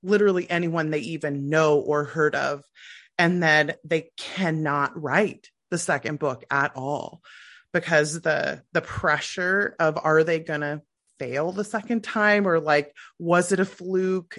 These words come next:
All that kind of question that they ask. So yeah, like, if I could choose a path, I would choose to break out near the middle of my career or the end rather than at the beginning. 'Cause it is, it's,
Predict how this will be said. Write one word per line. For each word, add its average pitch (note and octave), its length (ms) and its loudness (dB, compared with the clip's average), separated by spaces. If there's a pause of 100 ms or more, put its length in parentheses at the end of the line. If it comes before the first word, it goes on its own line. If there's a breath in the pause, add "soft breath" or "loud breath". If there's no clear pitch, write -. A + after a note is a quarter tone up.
All E3 200 2
that F3+ 280 0 (240)
kind F#3 220 -2
of E3+ 80 -8
question - 400 -4
that E3 140 -4
they E3 100 -2
ask. D3+ 360 0 (600 loud breath)
So G3 160 0
yeah, E3+ 260 4
like, D3+ 240 2
if F3 120 -4 (100)
I D3 180 2
could A#3 220 -8
choose B3 380 -6
a B3+ 40 -4
path, B3 380 -4 (180)
I F3 220 6
would G3+ 260 -2
choose D#3 520 -6
to F3+ 80 -6
break D#3 340 0
out C#3 260 2 (360)
near F3+ 680 2
the E3+ 120 -4
middle D#3 400 2
of C#3 140 -2
my C3+ 180 -2
career C3+ 440 -6
or D#3 200 2
the D3 240 -8
end D#3 460 2
rather D#3 400 2
than G#3+ 160 0
at A3 100 -4
the G#3+ 60 -14
beginning. G3 500 -4
'Cause F#3 220 -4
it F3 160 -2
is, E3 240 0
it's, E3+ 220 -6